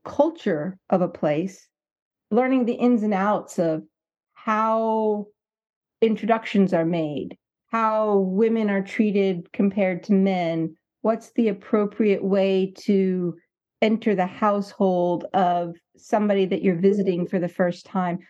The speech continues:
Those real tiny, subtle things that make you look like a real outsider when you don't get it right,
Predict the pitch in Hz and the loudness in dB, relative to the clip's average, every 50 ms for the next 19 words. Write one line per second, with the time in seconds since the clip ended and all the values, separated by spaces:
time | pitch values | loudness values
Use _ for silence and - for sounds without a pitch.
0 | _ _ _ - 262 294 294 247 233 240 247 294 320 349 339 294 208 - _ _ | _ _ _ 2 2 2 2 -2 -2 -2 0 0 2 2 0 -2 -2 -6 _ _
1 | _ _ - - - 269 269 269 254 220 202 - - - - 233 220 226 247 247 | _ _ -10 -4 -2 0 2 2 0 0 -4 -8 -6 -4 -2 -2 0 2 2 2
2 | 247 247 240 240 240 240 - _ _ _ _ _ - 226 226 233 240 240 247 240 | 2 2 0 0 -2 -4 -10 _ _ _ _ _ 0 0 2 2 0 0 -2 -2
3 | - - 190 160 - - _ - 196 196 196 214 233 254 285 269 - - 240 233 | 0 0 0 0 -2 -6 _ -4 0 0 2 2 2 0 -2 -4 -2 0 0 2
4 | 220 208 202 220 220 - 208 190 - 180 170 165 160 190 220 240 240 214 - - | 2 2 0 0 0 -2 -4 -2 -2 -2 -2 0 0 2 2 2 2 0 -2 -10
5 | _ - 170 180 185 - - - 240 220 220 220 226 233 233 226 226 226 - - | _ -4 -4 -2 -4 -4 -4 -2 0 0 0 0 0 0 -2 -2 -6 -4 -2 0
6 | 190 185 190 202 208 180 202 196 196 208 - - 220 214 220 - 190 202 196 190 | 0 2 2 0 0 0 0 0 0 -2 -2 -2 0 0 0 -2 -2 -2 0 0
7 | 214 233 262 | 0 -2 -4